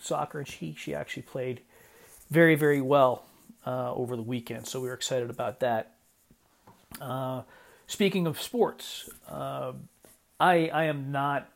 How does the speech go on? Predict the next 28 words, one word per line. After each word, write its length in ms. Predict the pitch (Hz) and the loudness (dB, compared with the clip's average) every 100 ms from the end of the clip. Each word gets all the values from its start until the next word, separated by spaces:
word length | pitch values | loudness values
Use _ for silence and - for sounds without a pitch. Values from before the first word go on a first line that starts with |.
| - | -14
what 220 | 131 131 | -8 -2
I 100 | 135 | -2
would 160 | 127 127 | -2 -6
consider 420 | 139 - 131 123 | -10 -8 -8 -8
a 60 | |
golfer. 500 | 113 123 127 170 151 | -6 -4 -2 -2 -4
I 300 | 131 120 117 113 - | -2 -4 -4 -10 -12
have 180 | 127 123 | -10 -4
golfed. 440 | 127 139 190 - | -2 0 -2 -6
I 260 | 117 117 113 _ _ _ _ _ _ _ _ | -8 -6 -10 _ _ _ _ _ _ _ _
usually 400 | 135 135 120 123 | -10 -8 -8 -8
golf 320 | 113 120 131 135 | -4 0 0 -2
maybe 200 | 127 123 | -6 -4
once 220 | 127 123 | -6 -8
or 60 | |
twice 320 | 123 135 127 117 | -8 -4 -4 -4
a 20 | |
year. 240 | 120 139 | -4 -4
It's 140 | 131 135 | -4 -6
not 160 | 127 | -6
something 340 | - 120 123 123 | -6 -6 -10 -8
I 280 | 120 117 - _ _ _ - - _ _ _ _ _ _ - | -6 -6 -10 _ _ _ -20 -20 _ _ _ _ _ _ -8
would 140 | 123 | -4
rather 360 | 120 131 131 123 | 4 4 4 0
invest 340 | 120 131 123 | -2 -4 -4
my 120 | 123 | -6
time 320 | 117 147 147 160 | -6 -4 -2 -2
in. 160 | 208 | -4